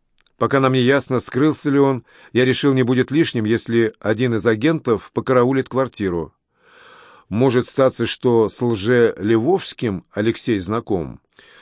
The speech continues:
Поэтому я оповещу оставленного сотрудника о портретном описании и заметной примете незнакомца. Вам, Иван Иванович, предстояло бы заняться незнакомцем,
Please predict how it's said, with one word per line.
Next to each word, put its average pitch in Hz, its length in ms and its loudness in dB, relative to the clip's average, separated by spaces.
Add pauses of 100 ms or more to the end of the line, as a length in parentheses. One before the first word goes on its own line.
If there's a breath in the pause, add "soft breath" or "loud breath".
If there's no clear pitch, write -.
(240 soft breath)
Поэтому 156 380 2
я 151 120 4
оповещу 139 600 2
оставленного 123 720 0
сотрудника 127 880 2 (600 soft breath)
о 120 100 -2
портретном 151 560 0
описании 117 840 -2 (1300)
и 139 80 -2
заметной 156 440 2
примете 151 420 0
незнакомца. 92 760 -6 (1700 soft breath)
Вам, 147 360 2
Иван 123 300 2
Иванович, 104 480 -2 (340 soft breath)
предстояло 139 560 2
бы 131 140 2
заняться 127 420 2
незнакомцем, 127 880 -2